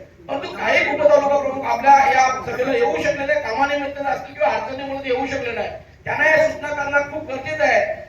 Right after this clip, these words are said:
की तुमच्या उपतालुका प्रमुख ज्या तुम्ही जिल्हा परिषद गटाचे आहात, त्या जिल्हा परिषद गटामध्ये दोन पंचायत समितीमध्ये किती गाव आहे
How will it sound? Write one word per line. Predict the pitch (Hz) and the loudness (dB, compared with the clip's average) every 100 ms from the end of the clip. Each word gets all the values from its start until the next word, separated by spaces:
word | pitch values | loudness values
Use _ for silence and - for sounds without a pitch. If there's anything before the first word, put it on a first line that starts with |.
| - | -16
की | 311 | -14
तुमच्या | - 262 277 320 | -14 -16 -6 -4
उपतालुका | 320 320 285 285 277 285 302 311 302 | -4 -4 -4 -4 -4 -6 -4 -4 -4
प्रमुख | 262 285 302 - | -8 -10 -10 -8
ज्या | 247 277 285 - - - | 4 4 4 -2 -14 -20
तुम्ही | 254 269 | -14 -12
जिल्हा | 262 269 | -6 -4
परिषद | 269 269 | -4 -6
गटाचे | 240 262 262 | -4 -2 0
आहात, | 226 220 208 214 - | 4 4 4 0 -10
त्या | - - 302 302 | -16 -4 0 0
जिल्हा | 269 294 | 0 0
परिषद | 285 - - | 0 -2 -2
गटामध्ये | 262 277 285 294 | -2 -2 0 0
दोन | 285 311 320 320 | 4 4 6 6
पंचायत | 285 302 | 4 4
समितीमध्ये | 277 285 - 269 269 294 | 2 0 -4 -4 0 0
किती | 294 - - | -2 -2 0
गाव | - 262 | 4 4
आहे | 247 | 4